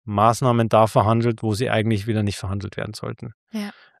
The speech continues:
Speaker 1: Nämlich zu nah an denen, die die Probleme verursacht haben, als Teil der Lösung auf eine Art und Weise, wo ich glaube,
Speaker 2: Ja.
Speaker 1: dass sie nichts zur Lösung beitragen können.
Speaker 2: Ja.
Speaker 1: Oder nichts zur Lö-, in Anführungszeichen zur Lösung beitragen sollten. Ja.
Speaker 2: Mhm.
Speaker 1: Das heißt, die Frage aus meiner Sicht,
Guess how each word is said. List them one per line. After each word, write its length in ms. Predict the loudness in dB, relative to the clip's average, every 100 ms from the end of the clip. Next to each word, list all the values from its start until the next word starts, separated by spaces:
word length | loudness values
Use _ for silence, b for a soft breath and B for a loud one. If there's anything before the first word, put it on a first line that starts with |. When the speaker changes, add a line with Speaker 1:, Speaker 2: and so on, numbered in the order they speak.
| -4
Speaker 1:
Nämlich 200 | -4 0
zu 200 | 4 6
nah 240 | 6 6
an 120 | 4
denen, 220 | 4 2
die 100 | 2 2
die 120 | 2
Probleme 440 | 2 2 4 2
verursacht 540 | 2 0 4 2 2 0
haben, 200 | 0 0
als 180 | -4
Teil 240 | 0 0 2
der 100 | 4
Lösung 360 | 4 4 4
auf 160 | 2 2
eine 80 | 2
Art 140 | 2
und 120 | 2
Weise, 320 | 4 4 2 0
wo 40 |
ich 120 | 0
glaube, 220 | 4 4
Speaker 2:
Ja. 20 | 4
Speaker 1:
dass 140 | 0
sie 80 | -2
nichts 200 | -4 -4
zur 120 | -2
Lösung 240 | 0 -2
beitragen 420 | -2 -4 -4 -6 -6
können. 280 | -6 -8 -10 B B
Speaker 2:
Ja. 120 | -12 B B B B B
Speaker 1:
Oder 140 | 0 2
nichts 280 | 2 0 2
zur 160 | 4
Lö-, 220 | 6 6 4 -2
in 200 | 0 0 -4 _
Anführungszeichen 720 | -2 -2 0 -2 0 0 0 0
zur 140 | -2
Lösung 280 | 0 0 0
beitragen 400 | 0 -2 -4 -4
sollten. 420 | -4 -6 -8 -14 -8
Ja. 80 | -4
Speaker 2:
Mhm. 220 | -4 -6 B B B B B B B _ _ _ _ 0
Speaker 1:
Das 120 | 4
heißt, 160 | 4 2
die 60 |
Frage 400 | 4 6 8 8
aus 100 | 6
meiner 260 | 6 6 6
Sicht, 280 | 4 0